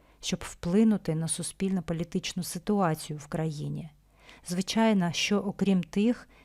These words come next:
яких використовуєте в оперативних іграх з російськими спецслужбами. Тільки не переграйте себе, як лейтенант, екс-голова С Б У Іван Баканов.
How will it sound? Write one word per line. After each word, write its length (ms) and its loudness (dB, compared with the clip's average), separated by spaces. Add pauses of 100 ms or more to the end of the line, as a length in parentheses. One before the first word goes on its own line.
яких 360 0
використовуєте 1000 0
в 60 -2
оперативних 840 -2
іграх 580 -2 (340)
з 60 -8
російськими 680 -4
спецслужбами. 960 -8 (440)
Тільки 360 2
не 100 6
переграйте 640 4
себе, 340 0
як 200 0
лейтенант, 580 2 (100)
екс-голова 800 0
С 200 0
Б 100 2
У 160 -2
Іван 360 0
Баканов. 500 -4